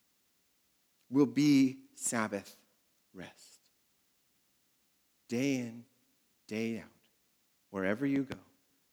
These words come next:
moment by moment, you will experience rest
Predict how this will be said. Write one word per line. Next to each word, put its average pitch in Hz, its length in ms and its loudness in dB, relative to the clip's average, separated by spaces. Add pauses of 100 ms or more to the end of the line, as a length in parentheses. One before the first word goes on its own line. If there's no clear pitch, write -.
(280)
moment 107 500 -6
by 107 160 -8
moment, 87 380 -10 (140)
you 101 200 -16
will 120 220 -4
experience 87 920 -18 (480)
rest - 840 -4